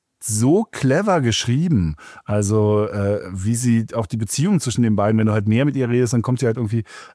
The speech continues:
äh, öfter an mit ihren Bildern und ihren Geschenken und tralala. Äh, das ist so schlau,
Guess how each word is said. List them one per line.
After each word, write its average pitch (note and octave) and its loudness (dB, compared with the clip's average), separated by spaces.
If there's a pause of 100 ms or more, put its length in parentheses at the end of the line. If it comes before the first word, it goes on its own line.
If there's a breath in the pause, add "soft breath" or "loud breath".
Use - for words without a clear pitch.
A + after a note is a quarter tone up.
äh, A2 0
öfter A2 0
an D#3 4
mit C#3 0
ihren C3 2
Bildern B2 4
und A#2 -4
ihren B2+ 0
Geschenken A#2+ 0
und B2+ -2
tralala. A2 2 (340 loud breath)
Äh, G#2 2
das - -6
ist B2+ -4
so E3+ 0 (560)
schlau, D#3 -2